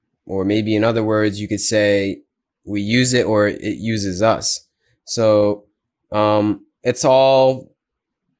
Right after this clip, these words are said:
in how we decide to use it. Yeah, I don't know how else to say it. <laughs> It's, uh, it's, how do I put this?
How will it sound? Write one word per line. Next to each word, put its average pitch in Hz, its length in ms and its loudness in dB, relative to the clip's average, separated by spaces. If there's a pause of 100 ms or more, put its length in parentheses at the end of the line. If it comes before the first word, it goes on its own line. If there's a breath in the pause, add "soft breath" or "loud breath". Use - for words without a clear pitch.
(120)
in 117 160 -2
how 120 500 2
we 110 240 -2
decide 104 440 0
to 98 60 -8
use 98 200 -6
it. - 80 -10
Yeah, 95 200 -2
I 110 40 2
don't 113 80 2
know 113 100 0
how 113 120 2
else - 140 -2
to 101 60 -8
say 95 320 -2
it. 226 560 0
<laughs> - 40 -20 (340 loud breath)
It's, 123 240 0
uh, 113 400 4 (540 soft breath)
it's, - 420 -4 (1400)
how 123 240 -6
do 107 60 0
I 101 60 0
put 101 240 -10
this? 85 280 -12